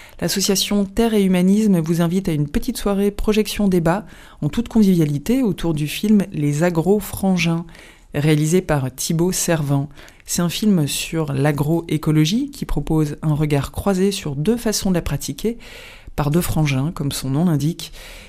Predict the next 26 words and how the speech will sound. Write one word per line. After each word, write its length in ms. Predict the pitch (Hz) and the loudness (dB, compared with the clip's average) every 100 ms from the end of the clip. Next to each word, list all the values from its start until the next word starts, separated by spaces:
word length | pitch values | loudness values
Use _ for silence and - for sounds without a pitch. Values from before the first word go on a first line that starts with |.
| - - | -18 0
Et 80 | 190 | 2
la 60 | |
projection 580 | 185 190 190 - 208 196 | 4 4 2 0 0 0
sera 200 | 190 185 | 0 -2
suivie 440 | - 185 175 180 | 0 -2 -2 -2
d'un 180 | 175 165 | 2 2
échange 380 | 165 - 196 190 | 2 0 0 0
avec 320 | - 151 143 - | 0 -2 -4 0
un 120 | 185 | 2
animateur 640 | 175 160 143 151 160 165 - - - | 4 2 0 -2 -6 -6 -12 -20 -8
professionnel 600 | - 175 160 - 156 170 | -4 -2 -2 0 0 0
du 100 | 156 | 0
milieu 320 | 156 170 185 - | 0 2 0 0
agricole. 540 | 160 156 165 214 247 - - - - - - | -2 -2 0 -2 -2 -8 -18 -20 -20 -20 -8
Alors 260 | 151 151 151 | -2 2 2
un 120 | 151 | 2
petit 120 | 165 | 0
conseil, 460 | 214 185 196 208 190 | -2 -2 0 0 2
apportez 400 | - 202 208 214 | 0 -2 -2 -2
votre 140 | 190 | 0
petit 220 | - - | -2 -6
coussin 400 | - 214 - 214 | -4 -4 -2 -2
pour 160 | 208 214 | -2 -4
plus 240 | - 190 | -4 -2
de 80 | 180 | -2
confort. 680 | 180 180 - 170 170 165 | -2 -4 -4 -2 -2 -2